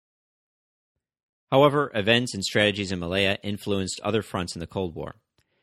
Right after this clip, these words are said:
It influenced British strategy in the Kenyan crisis,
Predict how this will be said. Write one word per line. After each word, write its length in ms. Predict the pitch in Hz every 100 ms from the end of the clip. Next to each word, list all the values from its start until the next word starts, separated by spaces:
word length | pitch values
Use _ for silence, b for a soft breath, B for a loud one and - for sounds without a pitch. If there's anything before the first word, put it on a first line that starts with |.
| _
It 120 | 107
influenced 580 | 107 117 113 110 101 -
British 240 | - 101 98
strategy 480 | - 95 90 92
in 80 | 92
the 80 | 82
Kenyan 380 | - 104 98 95
crisis, 580 | 101 95 - 92 -